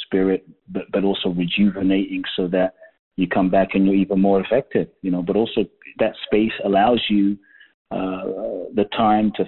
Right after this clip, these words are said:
think on a whole different level about your business and ideas, to receive new ideas and creativity that will only probably exponentially, uh, grow what you're doing when you come back for those three weeks. So that's a, that's a powerful concept. That's a really powerful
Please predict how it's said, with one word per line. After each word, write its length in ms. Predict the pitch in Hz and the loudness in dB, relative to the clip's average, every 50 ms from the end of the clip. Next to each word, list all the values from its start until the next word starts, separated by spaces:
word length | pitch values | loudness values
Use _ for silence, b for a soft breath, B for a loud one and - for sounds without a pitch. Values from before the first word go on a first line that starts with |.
| - | -2
think 280 | - 107 101 101 113 - - - - | 0 0 0 0 -2 -6 -12 -6 -2
on 140 | 101 101 98 | 0 0 0
a 40 | - | 2
whole 220 | - 123 135 113 | 2 0 2 2
different 300 | 113 117 - 120 104 101 | 0 -2 0 0 2 2
level 360 | 110 139 143 131 107 90 90 | 2 2 2 0 0 -2 -2
about 300 | 90 87 98 95 95 - | -2 0 0 0 0 -2
your 100 | 95 90 85 | -6 -6 -4
business 460 | - 98 92 - - 92 92 92 90 - | -4 -4 -4 -6 -6 -6 -6 -6 -6 -8
and 120 | - 92 90 | -6 -4 -4
ideas, 580 | 87 82 80 80 95 92 92 90 92 98 95 - - | -4 -4 -4 -4 -2 -2 0 0 -2 -4 -6 -8 -14
to 80 | - 90 | -14 -10
receive 420 | 90 87 87 - 107 107 107 101 - | -8 -6 -4 -2 0 0 0 0 0
new 180 | 98 95 92 | 0 2 2
ideas 320 | 90 90 85 90 87 87 87 - | 2 2 2 0 0 0 -2 -4
and 120 | 87 85 | -6 -6
creativity 600 | - - 92 87 - 92 87 92 87 - - 90 | -4 -4 -6 -4 -4 -6 -6 -6 -6 -4 -4 -2
that 220 | 85 92 92 - - | 0 0 -2 -2 -2
will 120 | 90 90 95 | -2 0 2
only 420 | 95 95 92 95 95 92 87 - _ b b b b b _ _ _ _ _ | 2 2 4 4 2 2 0 -4 _ b b b b b _ _ _ _ _
probably 400 | - 101 98 95 87 90 95 - - | -2 0 0 0 0 -2 -2 -2 -2
exponentially, 1120 | 95 - - - - - 95 95 95 95 92 - - 101 95 92 92 90 90 90 - - _ _ _ - - | -4 -4 -4 -6 -2 0 2 2 2 2 0 -2 -2 -2 -2 0 0 0 -2 -2 -6 -12 _ _ _ -12 -10
uh, 180 | 90 85 85 80 | -8 -8 -8 -10
grow 480 | 80 - 95 101 98 95 92 90 - - - - | -8 -2 0 2 2 2 2 0 -4 -12 -8 -4
what 140 | 90 98 - | -4 -2 -2
you're 100 | 98 87 | -2 0
doing 340 | 85 98 98 95 95 95 | 2 2 4 4 4 4
when 160 | 95 95 95 90 | 4 4 2 0
you 80 | 90 | -2
come 240 | - - - 95 90 | -4 -4 -2 0 2
back 220 | 90 95 95 90 - - | 2 2 2 0 -2 -6
for 80 | - 90 | -6 -2
those 180 | 90 90 87 - - | -2 -2 -2 -4 -6
three 180 | - 92 90 85 | -4 -2 -2 0
weeks. 300 | 85 98 98 87 - - - | 0 0 0 0 -4 -10 -8
So 200 | - 87 85 85 - _ _ _ _ _ _ _ _ _ | -4 -4 -4 -4 -8 _ _ _ _ _ _ _ _ _
that's 120 | 110 110 - | -2 0 2
a, 140 | 120 98 95 | 2 2 2
that's 180 | 104 120 117 - | 0 0 0 -2
a 40 | 104 | -2
powerful 360 | - - 95 95 - - 90 | 0 0 0 0 0 -2 -4
concept. 520 | - 95 95 95 - - - - - _ _ _ _ _ _ _ - | -6 -4 -6 -6 -6 -8 -12 -12 -12 _ _ _ _ _ _ _ -18
That's 140 | - - - | -14 -8 -6
a 40 | 90 | -2
really 220 | 85 90 85 85 | -2 -2 -2 -2
powerful 360 | 82 - - 85 80 - 80 | -4 -2 -4 -4 -4 -6 -12